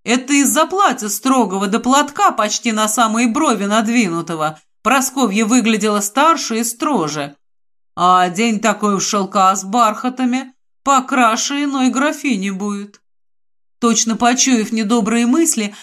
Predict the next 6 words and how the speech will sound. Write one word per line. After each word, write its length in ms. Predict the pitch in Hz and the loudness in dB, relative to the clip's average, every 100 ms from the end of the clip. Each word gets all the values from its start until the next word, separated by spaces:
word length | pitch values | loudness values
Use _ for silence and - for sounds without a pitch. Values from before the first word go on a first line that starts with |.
| - | -8
Прасковья 580 | 220 294 302 349 359 339 | 0 0 0 0 0 0
встрепенулась, 960 | - - 339 349 381 359 285 214 202 - | -2 0 0 0 0 2 2 2 0 0
выпрямилась, 960 | 208 370 - 254 220 220 208 202 - - | 2 2 2 0 0 -2 0 0 0 -2
спрятала 640 | - - 359 330 254 240 233 | -4 0 2 2 2 0 2
под 320 | 254 247 - | 0 -2 -2
плат 420 | 330 359 311 - | 2 4 2 -4